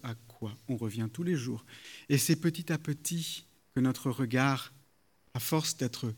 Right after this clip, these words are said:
centré sur Dieu qui nous sourit, sur le Christ qui est mort pour nous et qui nous donne son Saint-Esprit, c'est en ayant les, les regards fixés sur notre Dieu que notre regard sera transformé lui aussi,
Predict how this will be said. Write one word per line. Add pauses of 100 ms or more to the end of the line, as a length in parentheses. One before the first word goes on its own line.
(840)
centré
sur (300)
Dieu
qui
nous
sourit,
sur
le
Christ
qui
est
mort
pour
nous (800)
et
qui
nous
donne
son
Saint-Esprit, (680)
c'est
en
ayant
les,
les
regards
fixés
sur
notre
Dieu
que
notre
regard (300)
sera (100)
transformé
lui
aussi,